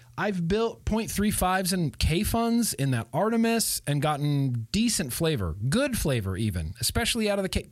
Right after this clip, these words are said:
good flavor, solid, good flavor. So I didn't think it was an issue with my coils,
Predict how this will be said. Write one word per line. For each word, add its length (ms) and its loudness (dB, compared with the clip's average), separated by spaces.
good 360 2
flavor, 520 -2
solid, 760 0
good 420 2
flavor. 680 0
So 160 0
I 40 4
didn't 160 2
think 180 -2
it 60 0
was 140 2
an 100 -2
issue 340 0
with 160 0
my 120 0
coils, 680 0